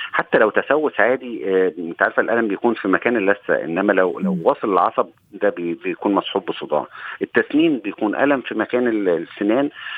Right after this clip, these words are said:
Speaker 1: والطفل بيقول لك إن الطفل مقريف مش طبيعي، ده الطفل ده مصدع.
Speaker 2: مهم.
Speaker 1: مش، مش just بس المس-، المشكلة،
Speaker 2: رائع.
Speaker 1: آه، في الأسنان.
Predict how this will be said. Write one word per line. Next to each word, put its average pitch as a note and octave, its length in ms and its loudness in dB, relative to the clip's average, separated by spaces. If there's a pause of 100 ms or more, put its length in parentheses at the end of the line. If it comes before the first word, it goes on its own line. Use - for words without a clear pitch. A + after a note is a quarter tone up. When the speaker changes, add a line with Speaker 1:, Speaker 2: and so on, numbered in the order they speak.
(200)
Speaker 1:
والطفل - 400 0
بيقول A#2+ 200 0
لك - 140 -4
إن A2 60 0
الطفل A2+ 360 -2
مقريف F#2 320 2 (280)
مش F2+ 140 2
طبيعي، F2 440 0 (420)
ده G2+ 80 6
الطفل F#2+ 340 -4
ده F#2 80 -4
مصدع. F2 420 -2 (260)
Speaker 2:
مهم. F3+ 500 2
Speaker 1:
مش، F2+ 100 -6 (120)
مش E2+ 220 2
just - 320 0
بس F#2 260 -2
المس-، D#2+ 320 -8
المشكلة، E2+ 520 0 (340)
Speaker 2:
رائع. F#3+ 180 0 (120)
Speaker 1:
آه، D2+ 400 0
في - 80 -4
الأسنان. D2+ 500 -4